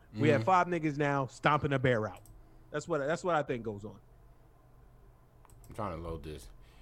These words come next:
Speaker 1: I
Speaker 2: Nah.
Speaker 1: did beat up ten, ten-year-olds, nigga. What the fuck are you talking about?
Speaker 2: I
Speaker 1: I
Speaker 2: think
Speaker 1: told
Speaker 2: that,
Speaker 1: the story.
Speaker 2: I think that's what he was going at.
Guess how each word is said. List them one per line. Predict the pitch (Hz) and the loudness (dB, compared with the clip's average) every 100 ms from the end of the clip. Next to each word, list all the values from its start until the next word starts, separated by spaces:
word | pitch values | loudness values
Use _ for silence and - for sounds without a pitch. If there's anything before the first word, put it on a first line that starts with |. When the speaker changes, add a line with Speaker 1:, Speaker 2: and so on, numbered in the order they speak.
| - - - - | -20 -20 -18 -6
Speaker 1:
I | 107 208 | 0 2
Speaker 2:
Nah. | |
Speaker 1:
did | 226 190 | 2 2
beat | 175 | 2
up | 127 | 2
ten, | - 147 | 2 2
ten-year-olds, | 120 139 123 110 117 | 4 0 0 -4 -6
nigga. | 131 | -6
What | 180 | -4
the | |
fuck | 185 220 | 0 0
are | 208 | 2
you | |
talking | 196 220 147 | 2 2 2
about? | 120 101 | -4 -4
Speaker 2:
I | 98 | 0
Speaker 1:
I | |
Speaker 2:
think | 262 | 4
Speaker 1:
told | 226 | 4
Speaker 2:
that, | 208 | 2
Speaker 1:
the | |
story. | - 247 160 104 | 4 4 4 0
Speaker 2:
I | 104 | -2
think | 127 | 0
that's | 107 98 | 0 -2
what | 98 | -2
he | 90 | -4
was | 82 | -6
going | 90 85 | -8 -8
at. | 80 | -8